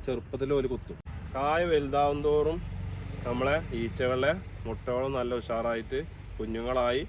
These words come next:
നല്ല ഉഷാറായിട്ട് ഓരും വലുതായി വരും. പക്ഷെ നമുക്ക് മുതൽ പോകും. ഏ, ഈ പ്രായത്തിൽ നമ്മൾ ആ ഇതാശ അറച്ച പ്രായത്തിലൊക്കെ നമ്മൾ അറുത്ത് ഒഴിവാക്കണം. എന്നാൽ നമുക്ക് ഒരു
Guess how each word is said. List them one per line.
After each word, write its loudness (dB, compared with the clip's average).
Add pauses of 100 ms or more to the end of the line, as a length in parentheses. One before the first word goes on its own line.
(160)
നല്ല -2 (100)
ഉഷാറായിട്ട് -2 (100)
ഓരും 0
വലുതായി -2
വരും. 0 (340)
പക്ഷെ -6
നമുക്ക് -4 (300)
മുതൽ -2 (120)
പോകും. -6 (460)
ഏ, 0 (680)
ഈ 2
പ്രായത്തിൽ 4
നമ്മൾ 0 (140)
ആ 0 (120)
ഇതാശ 2 (120)
അറച്ച -4
പ്രായത്തിലൊക്കെ -2
നമ്മൾ 0 (460)
അറുത്ത് -2
ഒഴിവാക്കണം. 0
എന്നാൽ -2
നമുക്ക് -2 (220)
ഒരു 0